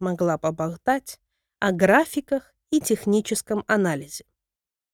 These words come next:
Я направилась в Канаду, чтобы дать лекцию в канадском сообществе технических аналитиков. Потом в Нью-Йорк, чтобы выступить для Bloomberg.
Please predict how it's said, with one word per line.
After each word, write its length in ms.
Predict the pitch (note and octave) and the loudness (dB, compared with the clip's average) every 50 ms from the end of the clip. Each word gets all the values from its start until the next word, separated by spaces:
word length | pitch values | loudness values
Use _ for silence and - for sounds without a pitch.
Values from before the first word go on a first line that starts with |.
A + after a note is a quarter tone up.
| _ _ _ _ _ _ _ _ _ - | _ _ _ _ _ _ _ _ _ 2
Я 200 | G3+ G#3 C4+ D#4+ | 6 8 8 10
направилась 680 | D#4+ D#4+ - - C#4+ C#4+ C#4+ C#4 C#4 C#4 C#4 C4 - | 8 8 6 6 6 6 8 8 8 8 6 4 0
в 80 | - - | -4 -2
Канаду, 640 | - C4+ C#4 D4 E4 E4 C#4 F3+ D#3 D#3 - _ _ - | 2 4 6 6 6 6 4 2 -2 -8 -12 _ _ -12
чтобы 380 | - - - A#3+ G#3+ G3+ B3 | -10 -2 0 0 2 2 2
дать 360 | A3 G#3+ C4 C4 B3+ - - - | 4 4 4 4 4 2 0 0
лекцию 680 | G#3 G3+ G#3 G#3 - - - - - C#4 C4+ C4+ C4+ | 4 4 4 4 4 0 -6 -6 -4 -4 -4 -6 -8
в 120 | - - _ _ | -10 -18 _ _
канадском 680 | - A#3 A3 A3 A#3+ B3+ C4 C4 - - - B3+ B3+ | 0 2 4 4 4 4 4 2 0 0 0 0 0
сообществе 880 | A#3 - - A#3 A3+ A#3 A#3+ B3 A3+ - - - - - - B3 A#3+ A3+ | 0 0 0 2 4 4 4 4 2 -2 -4 -4 -4 -4 -2 -2 -2 -2
технических 840 | - - G#3 F#3 - - G3 G3 F#3 - F#3+ - - - G#3+ - _ - | -2 -4 -8 -8 -4 -2 -2 -2 -2 -4 -6 -6 -6 -8 -8 -10 _ -4
аналитиков. 720 | A3+ A3+ A#3 A3+ A3+ A3 F#3+ E3 - - - - - - _ _ _ _ _ _ _ _ _ _ _ _ _ _ _ _ _ _ _ _ _ _ _ _ _ _ | -2 0 0 2 2 0 0 -2 -6 -12 -16 -20 -20 -20 _ _ _ _ _ _ _ _ _ _ _ _ _ _ _ _ _ _ _ _ _ _ _ _ _ _
Потом 320 | G3 F#3+ - C#4+ E4 E4 | -2 2 4 6 6 8
в 60 | D4 | 8
Нью-Йорк, 680 | C#4 A3+ A3 G#3 F3 E3+ F3+ E3+ F#3+ - - _ _ _ _ _ _ | 8 8 8 6 6 6 4 4 4 2 0 _ _ _ _ _ _
чтобы 360 | - - - B3+ G#3 A3 G#3 | -16 -4 -2 0 2 4 2
выступить 540 | F#3 F3 F#3+ F#3+ - - A#3+ G#3+ - B3 G3+ | 4 4 2 2 2 0 -4 -4 -4 -4 -2
для 160 | G3+ A3 G#3+ | 0 0 0
Bloomberg. 540 | G3 F#3 G#3 G#3+ G3 F3 D3+ B2+ A2+ - | 2 2 4 4 4 4 2 0 -4 -10